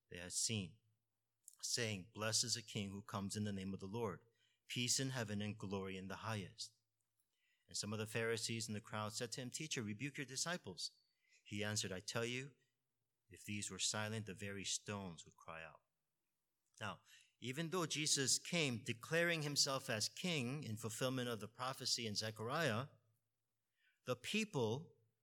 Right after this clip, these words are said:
didn't understand the concept of this king. They thought Jesus was coming as a political or military leader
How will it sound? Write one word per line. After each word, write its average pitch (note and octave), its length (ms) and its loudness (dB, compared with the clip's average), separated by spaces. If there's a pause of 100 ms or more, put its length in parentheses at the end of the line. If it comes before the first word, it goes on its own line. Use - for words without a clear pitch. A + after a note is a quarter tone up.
(180)
didn't D#3 300 2
understand D3+ 600 0
the A#2 80 -2
concept D#3 760 0
of G#2 300 -8
this F#2+ 240 0
king. C#3 400 -2 (1500)
They C3 120 2
thought C#3+ 300 2
Jesus C#3+ 380 -2
was C3 140 -2
coming C#3 400 -4
as A2+ 140 -2
a A2+ 60 -2
political C3 840 0 (320)
or A2+ 140 -2
military A#2 720 4
leader F#2 340 -6